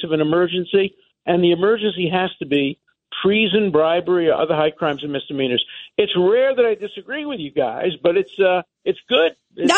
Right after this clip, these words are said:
Speaker 1: fine
Speaker 2: no,
Speaker 1: to
Speaker 2: and,
Speaker 1: have
Speaker 2: and by the way,
Speaker 1: different
Speaker 2: you're,
Speaker 1: points
Speaker 2: you're
Speaker 1: of view.
Speaker 2: speaking as a lawyer. I'm speaking as an American who I can't believe when I see the pictures. You
Speaker 1: No,
Speaker 2: know,
Speaker 1: you
Speaker 2: I
Speaker 1: have a
Speaker 2: mean,
Speaker 1: point.
Speaker 2: you know.
Speaker 1: You have a point about what is going on, and it's inexcusable, but, uh,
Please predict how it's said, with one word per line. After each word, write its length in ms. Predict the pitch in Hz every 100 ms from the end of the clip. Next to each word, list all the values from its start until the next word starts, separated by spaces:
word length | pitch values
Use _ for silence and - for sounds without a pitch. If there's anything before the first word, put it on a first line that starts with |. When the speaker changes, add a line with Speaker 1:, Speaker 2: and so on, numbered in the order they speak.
| 427
Speaker 1:
fine 80 | -
Speaker 2:
no, 120 | 359
Speaker 1:
to 140 | 359 330
Speaker 2:
and, 100 | 302
Speaker 1:
have 80 | 302
Speaker 2:
and 80 |
by 120 | 294 359
the 100 | 415
way, 180 | 330 311
Speaker 1:
different 160 | 202
Speaker 2:
you're, 140 | 269 370
Speaker 1:
points 120 | 262
Speaker 2:
you're 100 | 285
Speaker 1:
of 40 | 349
view. 140 | 381 370
Speaker 2:
speaking 200 | 330 302
as 120 | 302
a 40 |
lawyer. 360 | 285 285 302 294
I'm 160 | 277 320
speaking 400 | - 302 302 269
as 220 | 269 254
an 100 | 247
American 540 | 233 247 262 262 226
who 140 | 208 220
I 100 | 214
can't 320 | - 285 262
believe 300 | 240 262 269
when 100 | 226
I 100 | 208
see 200 | 202 226
the 140 | 190 190
pictures. 680 | 269 277 - 170 - - -
You 100 | 208
Speaker 1:
No, 40 |
Speaker 2:
know, 160 | 220 247
Speaker 1:
you 40 | 233
Speaker 2:
I 40 |
Speaker 1:
have 120 | 240
a 20 |
Speaker 2:
mean, 260 | 226 220 208
Speaker 1:
point. 120 | 240
Speaker 2:
you 60 | 196
know. 200 | 175 175 _ _ _ _ _ 196
Speaker 1:
You 220 | 160 202
have 220 | 208 196
a 60 | 185
point 440 | - 170 139 -
about 380 | 135 139 131 - _
what 280 | 139 151 151
is 200 | 139 135 120 -
going 300 | 143 147 147
on, 380 | 139 131 131 127 - _ _ -
and 240 | 160 151
it's 160 | 165 - -
inexcusable, 960 | 190 190 - - 202 185 196 190 185 _ _ _ _
but, 340 | 131 151 - _ -
uh, 360 | 143 143 139